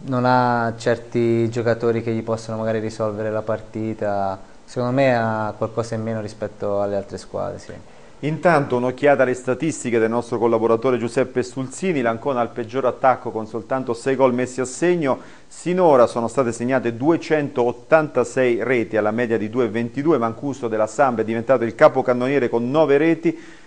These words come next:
Speaker 2: quattrocentoventisette i giocatori schierati sinora. Il Modena ne ha schierati ventiquattro, la squadra che ne ha schierati di più, la Maceratese quelle che ne ha schierati di meno, diciotto.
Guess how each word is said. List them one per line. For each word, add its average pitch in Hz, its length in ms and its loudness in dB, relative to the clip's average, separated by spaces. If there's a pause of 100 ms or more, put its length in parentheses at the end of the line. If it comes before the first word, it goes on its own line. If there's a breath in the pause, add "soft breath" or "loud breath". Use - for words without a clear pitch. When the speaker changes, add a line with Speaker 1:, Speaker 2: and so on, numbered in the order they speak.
(160 loud breath)
Speaker 2:
quattrocentoventisette 147 1300 2
i 123 40 -4
giocatori 120 380 0
schierati 131 400 2
sinora. 156 440 4
Il 131 120 4
Modena 139 400 4
ne 107 60 -2
ha 110 60 0
schierati 123 340 -2
ventiquattro, 151 960 2
la 113 60 0
squadra 113 300 0
che 104 60 -2
ne 107 60 -2
ha 104 60 -4
schierati 123 320 -2
di 131 80 -4
più, 113 100 -4
la 104 80 0
Maceratese 104 480 -6
quelle 101 160 -4
che 92 80 -6
ne 104 80 -6
ha - 20 -4
schierati 113 360 -4
di 120 80 -2
meno, 101 240 -4
diciotto. 110 760 -2